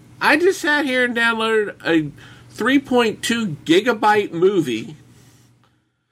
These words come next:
I said, I, you know, that ticked me off that it was so huge. It's like, "You people don't know how to rip movies and make 'em smaller? Come on, dumbasses." Um, you know, so I did all that,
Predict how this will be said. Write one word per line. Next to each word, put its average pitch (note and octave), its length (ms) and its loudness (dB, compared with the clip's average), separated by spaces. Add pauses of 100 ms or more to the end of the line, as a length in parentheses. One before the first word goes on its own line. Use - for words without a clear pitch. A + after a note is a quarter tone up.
(240)
I E3 80 4
said, F#3+ 260 -4
I, F#3+ 220 -4
you F#3+ 100 -2
know, F3+ 100 4
that F#3+ 260 2 (280)
ticked - 220 -4
me G#3 100 2
off G3+ 240 4
that F#3+ 80 2
it D#3+ 80 4
was D3+ 120 0
so G3 140 4
huge. E3+ 360 2
It's D#3 80 0
like, D3+ 200 2
"You E3+ 140 -2
people G3+ 260 0
don't G#3+ 200 4
know F#3 60 2
how F3+ 100 2
to D3+ 60 6
rip D3+ 240 2
movies F3 340 0
and C#3+ 100 4
make D#3 160 2
'em C#3+ 80 0
smaller? D#3 460 2 (140)
Come G3 120 -2
on, E3 180 4
dumbasses." A2+ 640 0 (640)
Um, D#3 600 2
you F3+ 100 4
know, E3 80 4
so E3+ 160 0
I D3+ 120 2 (260)
did G3+ 160 0
all A#3+ 200 2
that, A3+ 380 2